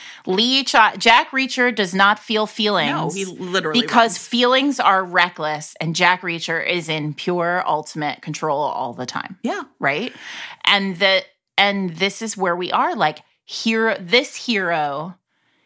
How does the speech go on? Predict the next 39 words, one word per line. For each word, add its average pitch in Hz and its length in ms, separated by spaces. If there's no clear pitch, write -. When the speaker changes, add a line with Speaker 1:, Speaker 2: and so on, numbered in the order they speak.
Speaker 1:
can't 202 800
get 175 220
out 156 400
of 156 140
his 160 500
lockbox. 139 800
Speaker 2:
Yeah. - 220
And 233 340
we 247 100
see 277 240
it - 240
over 170 240
and 220 100
over 262 220
again. 160 360
Speaker 1:
I 233 100
love 254 280
that, 233 240
Jen. 180 220
I 170 100
love 175 220
that 180 140
you 185 140
just 180 180
said 185 160
that 160 60
he, 170 440
that's 165 280
gonna 190 200
be 190 140
the 170 120
thing 180 300
that 170 120
they 170 120
fight 185 260
about 165 260
forever 165 400
because, 175 340
like, 180 300